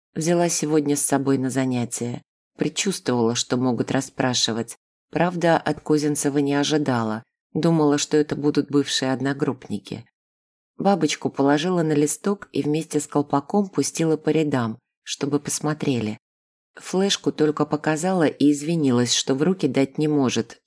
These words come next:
слишком ценная информация на ней записана. Козинцев с жадным любопытством проводил взглядом передаваемые по рядам из рук в руки артефакты.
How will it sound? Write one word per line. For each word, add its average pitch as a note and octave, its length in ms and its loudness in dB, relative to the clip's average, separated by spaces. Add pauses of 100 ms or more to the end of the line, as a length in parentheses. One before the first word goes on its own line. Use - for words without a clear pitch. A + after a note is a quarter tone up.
слишком C#3+ 560 -2
ценная C3 420 0
информация B2 760 -2
на A#2 120 0
ней A2+ 220 0
записана. A2 800 -4 (880)
Козинцев E3+ 560 0
с D3 60 -2
жадным B2 480 0
любопытством B2+ 760 0
проводил C3 500 0
взглядом B2+ 640 -2
передаваемые C3+ 880 0
по - 120 -4
рядам B2 500 0
из A#2+ 200 -4
рук B2 240 -2
в - 120 -10
руки C#3+ 420 0
артефакты. A2+ 880 -6